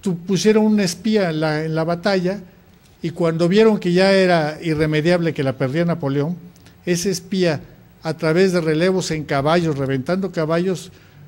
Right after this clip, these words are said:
y, y alquilando un barco, llegó a Londres, le dijo al banquero Rothschild qué estaba pasando, y este señor, ¿qué creen que hizo? Lo que ahora hacen muchos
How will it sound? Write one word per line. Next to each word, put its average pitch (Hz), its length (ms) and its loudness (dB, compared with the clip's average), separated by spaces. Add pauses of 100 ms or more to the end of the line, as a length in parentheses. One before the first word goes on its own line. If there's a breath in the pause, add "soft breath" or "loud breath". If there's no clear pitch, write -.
(200 loud breath)
y, 151 200 -2 (240)
y 151 180 2
alquilando 160 680 0
un 170 340 0 (160)
barco, 180 580 -2 (160)
llegó 156 360 2
a 208 60 4
Londres, 196 520 0
le 156 160 0
dijo 175 320 -2
al 156 200 0
banquero 147 460 0
Rothschild 170 460 0
qué 170 100 -8
estaba 165 340 -6
pasando, 165 540 -6 (420 loud breath)
y 185 60 2
este 196 200 0
señor, 175 320 -2
¿qué 175 140 -2
creen 165 260 -4
que 160 160 -4
hizo? 147 300 -6 (100)
Lo 180 200 -4
que 240 80 -6
ahora 247 180 0
hacen 214 220 -4
muchos 208 600 -2